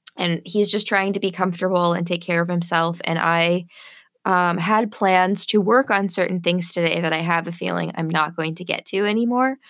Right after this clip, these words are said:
So, it's Wednesday, by the way. So Thomas is home from, uh, from work today.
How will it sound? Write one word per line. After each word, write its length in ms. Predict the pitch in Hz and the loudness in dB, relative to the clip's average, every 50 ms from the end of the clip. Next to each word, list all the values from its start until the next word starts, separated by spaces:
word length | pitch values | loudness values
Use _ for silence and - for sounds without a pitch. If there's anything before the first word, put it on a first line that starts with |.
| - - - - - - _ _ _ _ | -20 -20 -20 -20 -20 -20 _ _ _ _
So, 600 | - - - - 202 190 180 175 170 160 156 - - | -4 -2 0 2 4 4 4 4 4 2 0 0 0
it's 140 | 175 170 - | -2 -2 0
Wednesday, 460 | 170 151 143 151 - - - - - - | 0 0 0 0 -4 -8 -10 -10 -10 -8
by 180 | - - - - | -8 -8 -8 -8
the 60 | - | -10
way. 340 | - - - - - 185 175 | -8 -8 -8 -8 -10 -12 -12
So 120 | - - 170 | -6 -4 -4
Thomas 360 | 170 190 175 165 180 175 175 | 0 0 0 0 0 -2 -4
is 100 | 170 170 | -6 -6
home 200 | 170 160 151 156 | -4 -4 -6 -6
from, 360 | - - 165 170 170 170 - - - | -8 -8 -6 -6 -6 -6 -8 -10 -8
uh, 320 | 165 - - - 180 175 | -6 -4 -4 -4 -6 -10
from 220 | 170 - 170 180 175 | -6 -2 0 0 2
work 220 | 151 151 156 - | 2 0 -2 -4
today. 540 | - - 165 160 147 147 147 156 170 185 | -8 -6 -2 0 0 0 0 0 -2 -6